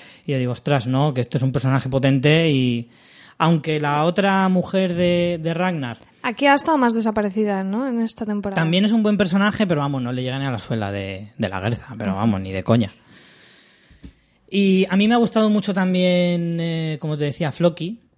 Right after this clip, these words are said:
Speaker 1: Creo que es el personaje
Speaker 2: Pues a mí no, yo lo tengo atragantado ya, me ha aburrido ya, me parece demasiado histriónico.
Speaker 1: Claro, es un personaje que se asemeja, o sea, no se asemeja, pero que tiene un poco ese mismo puntito de extravagancia que tiene Ragnar,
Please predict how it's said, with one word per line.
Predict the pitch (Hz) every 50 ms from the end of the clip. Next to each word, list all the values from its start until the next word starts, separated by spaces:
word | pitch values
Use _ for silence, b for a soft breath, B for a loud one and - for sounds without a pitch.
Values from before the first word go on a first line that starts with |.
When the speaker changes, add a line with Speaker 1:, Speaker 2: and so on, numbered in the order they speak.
| _ _ _ _ _ -
Speaker 1:
Creo | 180 170 160
que | 156 160
es | 147
el | 151 156 147
personaje | 135 - - - 269 269 269
Speaker 2:
Pues | 277 294
a | -
mí | 170 170
no, | 254 233
yo | 233 254
lo | 262 277 269
tengo | 277 262
atragantado | 262 240 233 226 220 214 202 202 190
ya, | 185 180 175 180
me | 185 196 208
ha | 214
aburrido | 214 214 208 202 202 202 196 196
ya, | 190 190 185 196
me | 196 196 190
parece | 190 202 202 196 - - 220
demasiado | 220 208 208 208 190 220 214
histriónico. | 208 185 - - - 202 190 185 185 185 185 - - - _ _ _ _ _ _ _ _ _ _ _ _ _ _ _ _ _ _ - - b b b b b b b b b b b b -
Speaker 1:
Claro, | 202 208 214 202 175 - - -
es | - 190
un | 226 233
personaje | 240 208 233 233 220 - 247 202
que | 196
se | 180 - 180
asemeja, | 160 - - 151 156 180 175 - 214 202 196 196 190 - - - - - -
o | 143
sea, | 127 143 143 131
no | 139 156 160
se | - 170
asemeja, | - - 131 135 139 - - 117 107 - _ _ _ _
pero | - 147 135 131
que | 135 135
tiene | 127 156 170 180
un | 180
poco | 160 170 160 180 185 180
ese | - 160 - 180
mismo | 165 170 170 160 165 165 147
puntito | 131 156 156 143 127 175 160 139 - 160 156
de | 156 151 151 151
extravagancia | 147 - - - 147 139 139 135 139 151 160 139 - 160 139 131
que | 135
tiene | 123 123 139 143 143 139 139
Ragnar, | 127 151 160 156 156 156 151 160 190 -